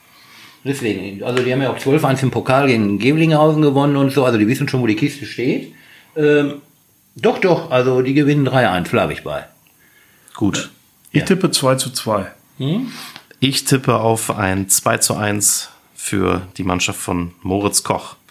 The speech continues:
Speaker 2: Dann für mich das Topspiel des Wochenendes. Der B C Eslohe empfängt Fatih Tekke Meschede im Fun- und Sportpark.
Speaker 1: Ob es da spaßig wird, muss man gu-, oder für wen es spaßig wird, muss man mal gucken.
Speaker 2: Meinst du, einer wird lachen am Ende?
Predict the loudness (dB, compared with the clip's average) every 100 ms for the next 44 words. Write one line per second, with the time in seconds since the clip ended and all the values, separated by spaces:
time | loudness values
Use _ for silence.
0 | -20 -20 -20 -20 -20 -4 -2 0 2 4
1 | 4 2 0 0 0 -2 -2 -2 0 2
2 | 2 0 -2 -2 -2 0 2 2 0 -2
3 | -2 0 0 0 0 0 -2 0 0 0
4 | -2 -2 -2 -2 -4 -4 -4 -4 -2 0
5 | 0 2 0 0 0 0 -4 _ -20 -20
6 | -4 2 2 0 -8 -8 -4 -2 -2 -4
7 | -2 -6 -4 -6 -6 -8 -18 -20 _ -8
8 | -6 -4 -4 0 0 0 -4 -2 -2 -4
9 | -8 -8 -8 -8 -2 -2 0 2 2 0
10 | 0 0 0 0 0 0 -2 -2 -2 0
11 | 0 -2 -2 -10 -16 -2 -2 0 0 2
12 | 2 2 2 2 2 2 0